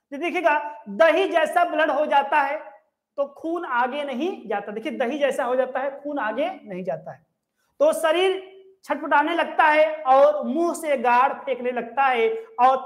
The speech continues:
तीन घंटे में मौत हो जाती है। कौन? हेमोटॉक्सिस। तो हेमोटॉक्सिस काटने से तो आदमी की क्या होती है? तीन घंटे में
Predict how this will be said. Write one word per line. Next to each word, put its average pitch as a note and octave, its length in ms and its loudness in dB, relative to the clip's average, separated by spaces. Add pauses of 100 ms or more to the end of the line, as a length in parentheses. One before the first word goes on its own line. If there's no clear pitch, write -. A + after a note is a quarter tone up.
तीन E4+ 220 -4
घंटे C4 340 0
में C#4 100 -6
मौत B3 200 -4
हो A#3+ 60 -8
जाती A#3 200 -2
है। A3+ 60 -6
कौन? D4+ 220 0 (380)
हेमोटॉक्सिस। B3+ 640 -2
तो - 420 -6
हेमोटॉक्सिस E4+ 680 -2
काटने C#4+ 400 -2
से D#4+ 300 -2
तो - 340 -8
आदमी A#3+ 300 4
की C#4+ 80 -12
क्या D#4 120 -4
होती D#4+ 180 -2
है? - 80 -16
तीन C#4+ 220 -6
घंटे B3+ 180 -6
में F4+ 320 0